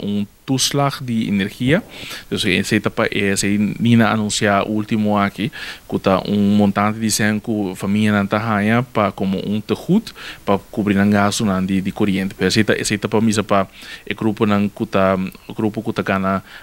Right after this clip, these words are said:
menos y que ta cae pa misa den, eh, eh, richting de social mínima y un tiki más que sei.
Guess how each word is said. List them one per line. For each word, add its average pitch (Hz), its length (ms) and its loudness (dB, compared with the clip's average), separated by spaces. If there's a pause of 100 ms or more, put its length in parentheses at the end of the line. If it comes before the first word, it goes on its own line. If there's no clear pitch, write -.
menos 113 480 2
y 110 200 -2
que - 120 -8
ta 104 80 -2
cae 95 180 0
pa 98 120 -2
misa 101 180 -2
den, 95 220 -2
eh, 101 360 0
eh, 101 240 2
richting 107 300 0
de 104 100 0
social 101 380 0
mínima 113 340 -2
y 107 60 -6
un 101 100 -4
tiki 98 220 -8
más 98 260 -2
que 120 100 -8
sei. 123 220 0